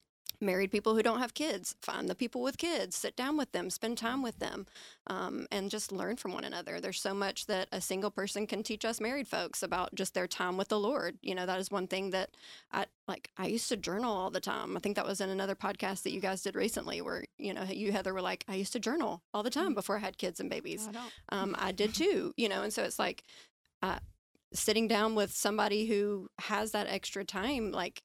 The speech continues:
Speaker 1: and seeing that, it almost reignites that passion within me. And so, like, there is something we can learn from everybody. So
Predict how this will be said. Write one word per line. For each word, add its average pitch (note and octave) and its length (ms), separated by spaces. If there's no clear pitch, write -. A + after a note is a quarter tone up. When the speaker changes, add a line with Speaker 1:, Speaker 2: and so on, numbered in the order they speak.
Speaker 1:
and F3+ 240
seeing G#3+ 420
that, F3 180
it G3 80
almost F#3+ 280
reignites G3+ 500
that G3 180
passion G3 320
within F3 260
me. G3 300
And F3+ 160
so, - 180
like, - 260
there A#3 160
is G#3+ 80
something G3 340
we F3+ 80
can F3+ 140
learn F#3 180
from - 200
everybody. - 540
So - 300